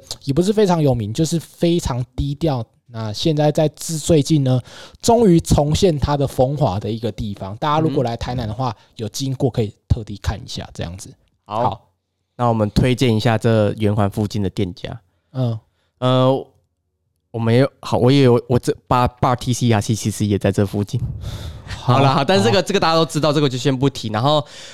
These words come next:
Speaker 2: 宵夜的好选择，小公园担仔面。
Speaker 1: 好吃是不是？
Speaker 2: 好吃，而且他卖晚上五点到凌晨一点。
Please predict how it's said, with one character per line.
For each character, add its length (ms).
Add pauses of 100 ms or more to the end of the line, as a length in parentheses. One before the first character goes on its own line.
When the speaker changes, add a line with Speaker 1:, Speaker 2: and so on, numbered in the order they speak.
(120)
Speaker 2:
宵 340
夜 140
的 80
好 200
选 220
择， 300
小 280
公 260
园 180
担 200
仔 200
面。 520 (140)
Speaker 1:
好 100
吃 220
是 140
不 60
是？ 180
Speaker 2:
好 100
吃， 520
而 80
且 120
他 180
卖 300
晚 240
上 260
五 140
点 180
到 140
凌 160
晨 180
一 120
点。 180